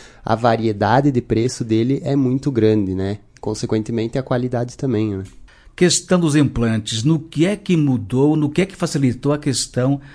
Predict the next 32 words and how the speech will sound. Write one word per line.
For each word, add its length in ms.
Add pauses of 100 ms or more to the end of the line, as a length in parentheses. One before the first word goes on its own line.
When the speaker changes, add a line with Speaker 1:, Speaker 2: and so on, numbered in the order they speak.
(220)
Speaker 2:
da 180
saúde 380
bucal 380
ou 80
na 120
saúde 280
bucal, 500
hein? 80 (140)
Speaker 1:
É, 80 (260)
a, 340
com 200
os 100
implantes, 460
na 100
verdade, 380
a 40
gente 240
conseguiu, 760 (100)
ah, 240
devolver 760
praticamente 680
como 180
se 120
fosse 260
um 60
dente 280
natural 400
pra 140
pessoa, 540
né? 200
Então, 280
Speaker 2:
Normal. 500